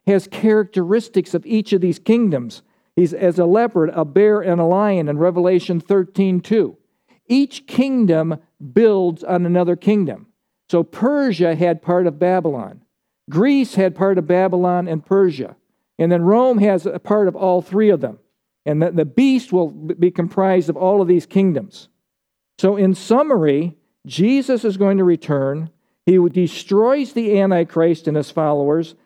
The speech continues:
The nations will rebel against him, and he will establish his thousand-year millennial kingdom. And I want to suggest to you something, by the way, just a side note.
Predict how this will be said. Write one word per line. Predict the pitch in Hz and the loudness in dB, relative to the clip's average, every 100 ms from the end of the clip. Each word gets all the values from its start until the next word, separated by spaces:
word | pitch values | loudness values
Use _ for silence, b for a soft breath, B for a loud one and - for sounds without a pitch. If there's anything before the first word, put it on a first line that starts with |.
| _ - | _ -2
The | 160 | 2
nations | 170 233 285 - 254 214 | 4 4 2 -2 -2 0
will | 190 190 | 2 2
rebel | 185 151 175 175 | 2 2 2 2
against | 143 165 190 - | 2 0 0 -4
him, | 131 143 170 - _ - | -4 -4 -6 -14 _ -2
and | 165 | 2
he | 196 | 4
will | 208 175 254 277 240 | 2 0 2 2 0
establish | - - 185 175 175 | -2 2 2 2 0
his | 170 151 | -2 -2
thousand-year | 180 175 180 170 175 175 | 0 2 0 0 0 0
millennial | 165 160 165 156 | 0 0 0 -2
kingdom. | - 220 190 113 _ _ _ _ _ _ | 0 2 2 -4 _ _ _ _ _ _
And | 165 170 | -2 0
I | |
want | 202 285 285 | 0 0 -2
to | |
suggest | 214 214 180 208 208 - | -2 -4 0 0 -2 -4
to | |
you | 165 | -4
something, | 143 - 147 147 143 147 _ _ - | -2 -4 -6 -6 -10 -10 _ _ -12
by | 127 175 202 208 | -4 0 0 2
the | 180 | 2
way, | 165 165 127 98 _ _ _ _ _ _ | 2 2 -2 -8 _ _ _ _ _ _
just | 170 - | -4 -2
a | 175 | -6
side | - 202 190 190 | -2 0 2 2
note. | 170 160 139 117 | 2 0 -2 -6